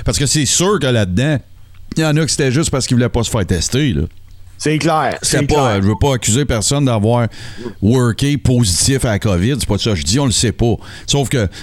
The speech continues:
Speaker 1: Brett Lauderdale, dans son, dans sa sortie, il dit, « Je veux pas aller trop loin non plus parce que ça peut avoir des implications légales, puis peut-être, peut-être, je suis en train d'évaluer mes options, machin. » Mais tu sais, si ça, ça sort,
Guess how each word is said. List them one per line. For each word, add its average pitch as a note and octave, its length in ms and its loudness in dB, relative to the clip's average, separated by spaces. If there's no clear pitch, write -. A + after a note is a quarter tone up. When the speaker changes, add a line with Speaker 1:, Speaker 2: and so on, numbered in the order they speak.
Speaker 1:
Brett D3 200 2
Lauderdale, C3+ 600 0
dans C3 180 0
son, G#2+ 400 2
dans G2 200 2
sa G2 260 0
sortie, C#3+ 500 0
il A2+ 100 4
dit, « B2+ 320 0
Je F#2+ 80 2
veux C3+ 120 4
pas C#3+ 160 0
aller C#3+ 160 2
trop C3+ 240 2
loin C3 220 2
non B2+ 200 2
plus C3 260 2
parce C3+ 200 -2
que C#3 80 0
ça B2+ 160 0
peut C3 120 -2
avoir A#2+ 280 2
des B2+ 220 2
implications A#2 560 0
légales, G#2+ 580 2
puis A#2 140 0
peut-être, G#2+ 340 -2
peut-être, G2 240 0
je F#2 60 -2
suis - 80 0
en A2+ 80 0
train A#2 160 0
d'évaluer A2+ 480 2
mes A2+ 240 2
options, G2 500 2
machin. » G2+ 540 2
Mais G2 160 2
tu - 80 -4
sais, A#2+ 160 0
si G2+ 220 0
ça, C3+ 240 0
ça A2 180 0
sort, C3 400 0